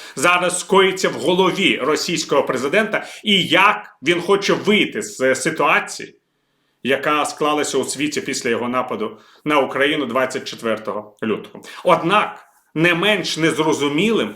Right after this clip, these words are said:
є і те, як Захід збирається і чи збирається взагалі реагувати на ймовірність застосування Російською Федерацією ядерної зброї. Те, що говорить, е, генерал Петреус, звичайно, це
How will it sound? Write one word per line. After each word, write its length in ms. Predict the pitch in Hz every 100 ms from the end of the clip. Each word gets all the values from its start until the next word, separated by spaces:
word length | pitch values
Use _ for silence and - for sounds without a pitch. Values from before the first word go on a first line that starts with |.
| -
є 180 | 147 190
і 220 | 208 165
те, 420 | 127 190 220 156 107
як 260 | 170 185 120
Захід 460 | 147 190 - 139
збирається 1120 | 117 107 160 139 143 202 180 180 - 143 98 - - -
і 140 | 196
чи 200 | 170 196
збирається 800 | 151 - 170 175 180 139 117 - 123
взагалі 680 | 110 135 135 143 226 - _ _ _ -
реагувати 840 | 160 175 151 160 185 156 - 107
на 120 | 127
ймовірність 840 | 135 147 160 156 175 110 107 95
застосування 800 | 107 139 151 135 156 156 120 110
Російською 540 | 113 120 135 110 - 104
Федерацією 600 | 113 110 151 180 165 123
ядерної 400 | 120 117 113 107
зброї. 260 | - - - _ _ _ - - - -
Те, 140 | 220
що 200 | 214 202
говорить, 600 | 170 190 196 185 180 -
е, 180 | 165 165
генерал 420 | 160 165 175 175
Петреус, 440 | 214 160 185 208 -
звичайно, 420 | 147 160 190 185
це 280 | 175 180